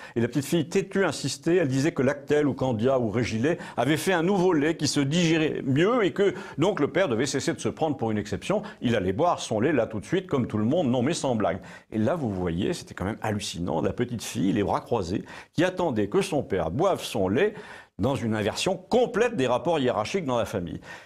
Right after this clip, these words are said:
Eh bien, les publicitaires adorent se glisser comme ça dans ce qui est le plus fragile, le plus susceptible de céder, euh, dans une relation familiale. Et le fossé entre, euh, des femmes sûres de leurs droits et un homme qui dit, « Vous êtes gentil, mais je fais ce que je veux »,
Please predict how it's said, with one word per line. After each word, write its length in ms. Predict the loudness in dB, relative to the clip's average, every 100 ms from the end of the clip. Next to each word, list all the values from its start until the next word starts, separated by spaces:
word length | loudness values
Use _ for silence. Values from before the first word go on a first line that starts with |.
| -6
Eh 40 |
bien, 120 | 0 2
les 100 | 2
publicitaires 500 | 0 -2 0 0 0
adorent 320 | 0 2 0
se 120 | 0
glisser 320 | -2 0 0
comme 120 | 0
ça 160 | 0 -2
dans 140 | -2
ce 80 | -4
qui 160 | -4 0
est 60 |
le 160 | 2 2
plus 100 | -2
fragile, 420 | 0 0 0 0
le 120 | -2
plus 120 | -2 -2
susceptible 640 | 0 0 -2 -2 -4 -2
de 80 | -2
céder, 600 | -2 -2 0 0 0 -2 -10 -8
euh, 160 | -2 0
dans 140 | 0
une 140 | 0 0
relation 300 | 0 0 -4
familiale. 540 | -4 -2 0 0 -2 -4 -2
Et 60 |
le 80 | -2
fossé 340 | 0 -2 0 0
entre, 380 | -2 -2 -2 -2 -10 -8
euh, 240 | -4 -2 -2
des 140 | -2
femmes 220 | -2 -2
sûres 240 | 0 0 2
de 80 |
leurs 180 | 2 2
droits 380 | 2 2 2 0
et 140 | -2 -2
un 160 | 0
homme 180 | 0 0
qui 160 | -4 -2
dit, « 140 | 0
Vous 160 | 2 0
êtes 100 | 0
gentil, 340 | -2 0 0
mais 120 | 2
je 80 | -2
fais 140 | -2
ce 60 | -4
que 120 | -4
je 100 | -4
veux », 240 | 0 -2